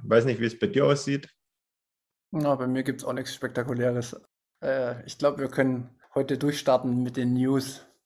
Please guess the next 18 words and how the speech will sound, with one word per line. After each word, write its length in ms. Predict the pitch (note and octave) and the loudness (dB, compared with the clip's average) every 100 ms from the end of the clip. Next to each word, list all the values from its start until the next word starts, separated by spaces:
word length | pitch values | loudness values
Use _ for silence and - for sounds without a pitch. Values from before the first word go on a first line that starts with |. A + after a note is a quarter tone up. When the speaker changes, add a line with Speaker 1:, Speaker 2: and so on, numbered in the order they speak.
| _ _ _ _ - | _ _ _ _ 2
Speaker 1:
Wie 140 | B2 | 4
ich 120 | C#3 | 4
finde, 460 | - F3 F3 D#3+ A2 | 4 4 8 6 6
ähm, 260 | B2 A#2 G#2+ | 0 2 4
relativ 880 | A#2 C#3+ - - C3 C3 - - _ _ | 6 4 2 0 2 2 -6 -18 _ _
spektakulär, 1040 | - - A#2+ - A#2+ A#2 G#2+ G#2 A#2 D#3+ | -20 4 4 6 4 4 6 8 8 6
was 160 | G#2+ - | 2 2
das 240 | C#3 D3 | 0 0
betrifft, 540 | G3 F#3 F#3+ A3 - - | -4 0 2 2 -4 -8
im 200 | A2 A2 | 0 4
Gegensatz 600 | A#2+ C3+ B2+ C3 - - | 4 4 2 0 -6 -8
zu 200 | - A2 | -2 0
unseren 280 | A#2+ B2+ A#2+ | 0 2 0
<laughs> 0 | |
persönlichen 680 | - B2+ A#2+ C3+ E3+ F3 E3+ | 6 6 8 8 6 4 4
News. 400 | F3+ G3+ - _ _ - - | 4 4 0 _ _ -6 4
<laughs> 460 | F3+ - D3+ - - _ - - - - - G3 - - - - B2+ | 4 4 -4 -6 -16 _ -10 -4 -4 -4 -6 -8 -8 -18 -16 -16 2
Ähm, 440 | C3+ C#3 C3+ C3 | 4 4 0 -4